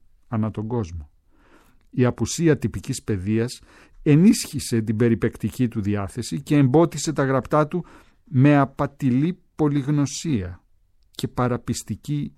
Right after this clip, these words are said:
υπενικτικότητα, όπως γράφει ο Τζέιμς Γκούνταλ. Ο Μπόρχες έπαιζε, σε όλη του τη ζωή έπαιζε. Έπαιζε τόσο σοβαρά,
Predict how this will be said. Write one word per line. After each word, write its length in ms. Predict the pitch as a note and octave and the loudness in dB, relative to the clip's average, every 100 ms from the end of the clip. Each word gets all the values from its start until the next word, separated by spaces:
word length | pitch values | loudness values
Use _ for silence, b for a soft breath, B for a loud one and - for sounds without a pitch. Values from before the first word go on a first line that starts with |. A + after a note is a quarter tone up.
| _ | _
υπενικτικότητα, 1300 | - A2 B2 B2 A#2 - A#2 - A#2 - - E2+ - _ _ _ _ _ _ _ | -12 -6 -2 -2 -2 -8 -12 -4 -4 -6 -16 -18 -18 _ _ _ _ _ _ _
όπως 580 | A2+ G2+ G2+ - - _ _ - - | -10 -10 -12 -14 -20 _ _ -20 -10
γράφει 440 | A2 A2+ G#2 - | -6 -4 -4 -8
ο 60 | G#2 | -10
Τζέιμς 340 | F#2 F#2+ F#2 G2 | -8 -10 -10 -8
Γκούνταλ. 320 | G2 F#2+ E2 _ _ _ b b b b b b | -8 -8 -10 _ _ _ b b b b b b
Ο 120 | - | -6
Μπόρχες 560 | A2+ C#3 D#3 E3+ E3 - _ _ _ _ _ _ _ | 2 4 4 2 -4 -6 _ _ _ _ _ _ _
έπαιζε, 640 | - G3 G3 G2+ F2+ F2+ - _ _ _ _ _ _ _ | 0 0 -2 -8 -8 -12 -16 _ _ _ _ _ _ _
σε 200 | - - | -18 -8
όλη 180 | C3+ D3+ | -6 -6
του 140 | D3 | -12
τη 120 | C#3 A#2+ | -14 -10
ζωή 360 | A#2+ B2+ - _ | -8 -6 -10 _
έπαιζε. 640 | - C#3 - F2+ F2+ F2+ _ _ | -8 -8 -8 -10 -10 -14 _ _
Έπαιζε 460 | - C#3 F3+ F3 E3+ b b b b _ | -10 -2 -2 0 -4 b b b b _
τόσο 300 | - E3 - | 2 2 2
σοβαρά, 640 | G#3+ A#3+ G3+ C3+ A2 G#2+ | 0 0 2 0 0 -4